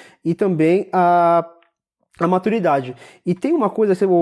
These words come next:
o Leandro tava falando da questão do, de simbolismo e a, a, o gesto simbólico de tirar o colar, o gesto simbólico de tirar o anel. Tem uma cena também que eu acho muito simbólica,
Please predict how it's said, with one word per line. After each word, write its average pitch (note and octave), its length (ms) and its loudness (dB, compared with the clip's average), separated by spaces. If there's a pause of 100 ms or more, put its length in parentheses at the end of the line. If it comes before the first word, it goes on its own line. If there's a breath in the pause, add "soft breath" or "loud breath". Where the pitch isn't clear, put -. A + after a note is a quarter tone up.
(220)
o E3 60 2
Leandro G3 320 2
tava G3+ 180 0
falando D#3 380 -2
da D#3 80 0
questão C#3+ 420 -4
do, C3+ 480 -4
de B2 100 -10
simbolismo D#3 960 0
e C3 460 -6
a, B2+ 80 -4
a, B2 380 -2 (920 loud breath)
o E3 140 2
gesto F3 380 0
simbólico D#3+ 540 0
de D3 80 -4
tirar C3+ 260 -2
o D3+ 60 2
colar, C#3+ 460 -2
o C#3+ 80 0
gesto D3+ 300 -2
simbólico C#3 360 -2
de - 60 -16
tirar C#3 160 0
o C3+ 80 0
anel. C3+ 240 -2
Tem A3 140 -2
uma B3+ 160 2
cena F3 220 -4
também E3+ 180 -2
que - 40 -12
eu F#3 40 2
acho F3+ 160 -4
muito F#3 180 -2
simbólica, E3 560 -2